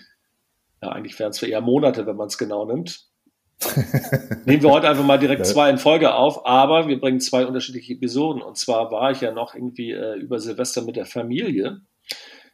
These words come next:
Speaker 1: in Tirol. Und das gibt es dann nämlich gleich in der nächsten Episode,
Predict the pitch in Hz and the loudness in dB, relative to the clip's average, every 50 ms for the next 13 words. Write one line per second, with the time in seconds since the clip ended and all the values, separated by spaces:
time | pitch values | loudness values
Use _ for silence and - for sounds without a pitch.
0 | _ _ - 160 151 139 - - 156 139 135 196 247 160 113 127 190 202 202 - | _ _ 0 0 0 2 2 2 2 4 4 4 2 2 0 -2 -4 -8 -10 -12
1 | - - 127 131 127 131 - _ - 135 165 - - - - 160 147 - - 135 | -6 -2 -2 -2 -2 -4 -6 _ -2 -2 -2 -2 -4 -4 -4 -6 -8 -8 -8 -8
2 | - - 135 120 123 123 117 - - 117 110 131 131 - - 120 110 104 104 107 | -6 -4 -4 -4 -4 -4 -6 -6 -6 -6 -4 -6 -6 -8 -10 -10 -10 -10 -10 -10
3 | 120 123 - - - - - - 87 101 - - 107 98 104 107 98 98 104 113 | -10 -8 -6 -6 -6 -8 -8 -12 -12 -12 -10 -10 -8 -8 -6 -6 -6 -6 -4 -4
4 | 135 190 214 196 | -6 -6 -8 -12